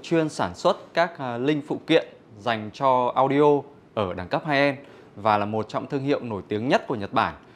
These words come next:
Họ thành lập vào năm một nghìn chín trăm tám mươi tám và đến nay thì họ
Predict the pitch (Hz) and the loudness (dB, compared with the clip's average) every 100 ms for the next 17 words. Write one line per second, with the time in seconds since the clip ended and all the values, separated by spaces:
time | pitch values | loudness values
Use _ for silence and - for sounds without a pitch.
0 | - - 156 135 131 151 139 131 117 120 | -20 -2 2 2 2 0 2 2 2 -2
1 | 135 139 117 117 110 110 123 120 127 143 | 0 0 -2 0 0 -2 -4 -4 0 0
2 | 135 117 127 143 131 120 185 - 123 110 | 2 0 -2 2 4 4 0 -12 -6 -4
3 | 107 110 139 131 120 120 107 110 - 98 | -2 -2 -2 -2 -4 -6 -8 -6 -6 -6